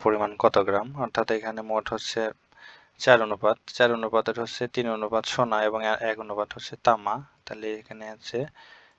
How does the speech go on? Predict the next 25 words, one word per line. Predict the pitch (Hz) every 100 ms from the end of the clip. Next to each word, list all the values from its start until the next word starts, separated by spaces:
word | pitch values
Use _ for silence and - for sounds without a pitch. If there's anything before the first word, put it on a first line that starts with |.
| -
বিশ | 110 113 107 110
গ্রামের | 107 107 110 117 - - - -
চার | 123 113 107
ভাগের | 110 110 107
এক | 104
ভাগ | 107 107
হচ্ছে | 107 - 113 110
হবে | 110 117 143 _ _
তামা, | - 110 104 110 -
তিন | 113 104
ভাগ | 110 110
হচ্ছে | - - 135 -
সোনা। | - 117 107 139 _ - - - - _ -
তাহলে | 110 107 107
এখানে | 110 110 107
হচ্ছে | 104 - - 135 - _ _ _ _ -
পাঁচ | 117 113 107 110
গ্রাম | 107 110 107
আছে | - 117 -
তামা | 110 104 104
এবং | 101 107
পনেরো | 113 110 104
গ্রাম | 104 107 107
আছে | -
হচ্ছে | 107 - -